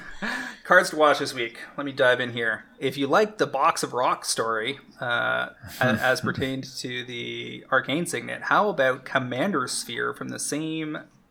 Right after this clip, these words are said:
Speaker 1: uh, drop? Currently get those, those foils at five dollars on T C G Player. It's gonna go five to fifteen. I feel very confident about it. This is a,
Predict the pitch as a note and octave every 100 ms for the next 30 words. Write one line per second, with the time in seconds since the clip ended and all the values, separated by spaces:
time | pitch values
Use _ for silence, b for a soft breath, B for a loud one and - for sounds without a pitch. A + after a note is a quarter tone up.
0 | _ - C3+ A#2+ - C3 C3 - - _
1 | B B B - D3+ D3 C#3+ C#3 C#3+ C3+
2 | C#3 D3 D3 - - C3 C3+ - - C#3
3 | C3+ C3+ C3 C3 B2+ - B2+ B2 B2 B2+
4 | B2 F3+ A3 G3+ F#3+ G#3 - G#3+ G#3+ G#3
5 | G#3 G#3 G3 - - F3 D#3 C#3+ C#3 C3+
6 | C3+ C3 - C3 B2+ B2 A2+ C3+ A#2+ A2+
7 | A#2+ A#2+ A#2+ - A#2+ A#2 - B2+ C3 B1
8 | B1 - B B - D#3+ G#3+ G3+ D#3 C#3+